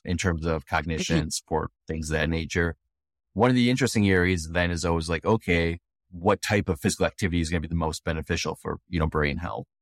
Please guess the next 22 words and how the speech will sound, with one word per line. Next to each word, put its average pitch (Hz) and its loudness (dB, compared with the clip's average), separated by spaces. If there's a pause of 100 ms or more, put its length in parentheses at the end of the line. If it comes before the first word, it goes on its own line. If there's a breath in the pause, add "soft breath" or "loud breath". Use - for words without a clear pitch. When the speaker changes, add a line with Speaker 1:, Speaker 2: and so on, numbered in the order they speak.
(680)
Speaker 1:
I 107 6
always 123 0
tell 120 4
people, 110 2
as 95 2
long 110 4
as 117 2
you're 110 4
moving, 101 2
that 113 6
is 101 -2
the 98 2
number 95 2
one 90 2
thing. 82 0
Like, 80 -4
don't 90 0
get 92 0
lost 85 2
in 85 -6
the 80 -2
weeds. 80 -2